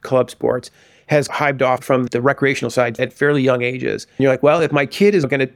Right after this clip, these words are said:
treat this sport at all seriously, he has to be, or she has to be in the competitive tier." And then once you're in the competitive tier as well, everybody is acting quite competitively. You're in this competitive <laughs> tier. And my kid is gonna, if I really want her to stay in the club system,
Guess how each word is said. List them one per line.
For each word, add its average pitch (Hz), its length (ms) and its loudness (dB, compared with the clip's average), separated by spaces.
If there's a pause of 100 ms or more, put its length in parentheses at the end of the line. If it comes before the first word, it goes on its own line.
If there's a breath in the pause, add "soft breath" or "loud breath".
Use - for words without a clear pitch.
(160)
treat 156 260 0
this 139 140 2
sport 147 280 2
at 127 100 0
all 143 160 0
seriously, 135 720 0 (440 soft breath)
he 156 140 0
has 147 200 2
to 151 100 2
be, 143 320 4
or 135 140 2
she 165 160 -2
has 147 160 0
to - 80 -16
be 135 160 2
in 131 380 0
the 127 100 2
competitive 131 480 -2
tier." 69 400 -10
And 131 100 -6
then 135 140 -2
once 165 180 2
you're 185 100 2
in 139 80 0
the 123 60 -2
competitive 156 440 -2
tier 131 200 0
as 123 120 -6
well, 135 340 2 (260 soft breath)
everybody 165 400 0
is 135 120 -2
acting 135 500 -2 (320)
quite 214 160 -2
competitively. 143 500 -2
You're 127 220 -2
in 123 80 -4
this 123 160 -4
competitive 135 440 0
<laughs> - 0 -
tier. 147 440 0 (340 loud breath)
And 143 240 0
my 135 100 0
kid 151 320 2
is 135 160 2
gonna, 135 480 -2
if 143 120 -2
I 139 40 6
really 151 220 4
want 135 200 2
her 135 100 -2
to 113 80 -6
stay 135 280 0
in 123 200 -4
the 123 80 -2
club 139 260 0
system, 127 420 -2